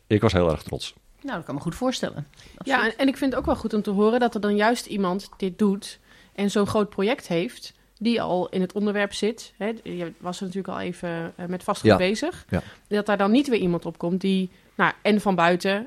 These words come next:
Speaker 3: en eigenlijk op zo'n dossier, eh, nou ja, daar misschien wat minder, eh, feeling mee heeft. Maar juist iemand die al in het dossier zit. En als militair weet je natuurlijk ook, hè, iedere paar jaar gaan we weer iets heel anders doen. En dat kan een compleet, eh, tegenovergesteld onderwerp zijn.
Speaker 1: Ja.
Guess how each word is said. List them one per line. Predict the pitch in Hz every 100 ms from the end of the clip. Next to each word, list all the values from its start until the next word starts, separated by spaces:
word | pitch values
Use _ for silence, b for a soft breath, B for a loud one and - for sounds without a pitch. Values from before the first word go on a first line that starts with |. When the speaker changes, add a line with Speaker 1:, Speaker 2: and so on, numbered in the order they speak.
| - -
Speaker 3:
en | 180 175 175
eigenlijk | - 202 196 175
op | 170
zo'n | - 175
dossier, | 175 - 202 202 202 -
eh, | 180
nou | 170 170 170 165 165 -
ja, | 175 151
daar | 170
misschien | 165 190
wat | 175 180
minder, | 185 175 170
eh, | 170 170 165
feeling | - 220 214
mee | 175
heeft. | 156 185 -
Maar | 190
juist | 190 226 285 -
iemand | 165 165
die | 170 175
al |
in | 185 185
het |
dossier | 180 180 220 240
zit. | - -
En | 165 175
als | - 180
militair | 190 180 220
weet | 185 175
je | 175
natuurlijk | 170 -
ook, | 196 170
hè, | 185
iedere | 190 180 170
paar | 175 175
jaar | 170
gaan | 180 175
we |
weer | 170 165
iets | 175
heel | 175
anders | 180 220 170
doen. | 147 220 b b b b
En | -
dat | 180
kan | 190 175
een | 175
compleet, | 190 - 262 269 -
eh, | 196 180
tegenovergesteld | 196 190 190 180 - 180 - _ -
onderwerp | 233 226 170 -
zijn. | 143 180 320 b b
Speaker 1:
Ja. | - 87